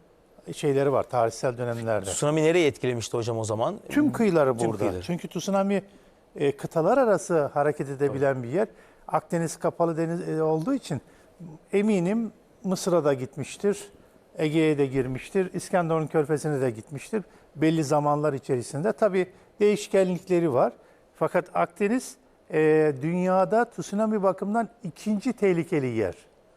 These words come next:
Speaker 1: Bakın Atlantik değil, Hint, Hint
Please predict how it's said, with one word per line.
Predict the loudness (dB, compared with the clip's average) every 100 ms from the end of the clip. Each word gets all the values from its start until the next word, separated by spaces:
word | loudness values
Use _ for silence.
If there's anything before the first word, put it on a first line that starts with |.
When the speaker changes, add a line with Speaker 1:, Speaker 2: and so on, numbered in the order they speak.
| _ _ -4
Speaker 1:
Bakın | -2 -2 -2
Atlantik | -2 0 -2 -2 -8 -2
değil, | -2 -2 -6 _ _ _ _ _ _ _ _ _ _ _ _
Hint, | -6 -6 -4
Hint | -2 -2